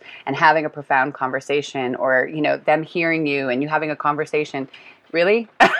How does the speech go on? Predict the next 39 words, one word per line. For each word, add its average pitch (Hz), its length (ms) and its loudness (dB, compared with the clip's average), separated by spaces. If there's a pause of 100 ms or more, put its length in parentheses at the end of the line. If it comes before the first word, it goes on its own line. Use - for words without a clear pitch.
(420)
Uh, 208 120 12
honestly, 226 420 6
if 208 100 0
it 185 80 0
was 190 220 0
even 180 180 0
more 170 160 4
than 160 180 -2
six - 220 -4
people, 226 480 4 (200)
<laughs> 719 180 -4
it - 200 6
would 381 220 2
be, 269 260 2 (300)
feel 214 180 2
like 190 220 4
a 185 60 2
lot 170 280 4
sometimes. 160 540 -2
So, 175 360 2
and 175 280 2
most 190 240 0
of 175 80 0
us 165 160 2
have 147 180 0
more 151 160 -4
than 143 160 -6
six - 220 -12
people 147 300 -6
on 135 100 -4
their 135 140 -6
podcast. - 460 -8 (140)
So 143 240 -6
that's, - 360 -10
uh, 135 240 -4 (840)
that 214 180 4
helped 180 340 2
me 139 100 -2
too, 131 340 -6